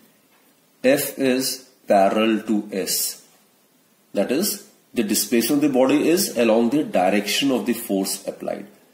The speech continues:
So in this case, as we have discussed earlier, the work done by the force is equal to the product of force and the displacement, right? So in this case, the work done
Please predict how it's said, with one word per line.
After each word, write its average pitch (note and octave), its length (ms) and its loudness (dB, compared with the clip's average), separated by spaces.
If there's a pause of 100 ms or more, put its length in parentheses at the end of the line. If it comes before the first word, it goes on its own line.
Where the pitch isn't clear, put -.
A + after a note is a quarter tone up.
(160)
So - 140 -4
in B2+ 160 2
this G3+ 220 0
case, - 440 2
as A2 240 2
we C#3+ 80 2
have B2+ 120 0
discussed C3 520 -2
earlier, A#2 680 4 (500)
the A#2 80 0
work G2+ 400 2
done E3+ 280 2 (160)
by - 280 0
the G#3 140 2
force D#3+ 360 2
is C3+ 160 2
equal A#2 320 2
to C#3+ 80 0
the D3+ 120 0
product - 460 0
of G#3+ 240 -2
force - 440 0 (160)
and G#2 200 2
the G#2+ 80 -2
displacement, - 720 -8 (200)
right? E3 200 0 (440)
So - 160 -4
in G#2 100 2
this C#3 200 0
case, - 440 -2 (440)
the G2+ 120 -4
work A2 400 -2
done G2 360 -2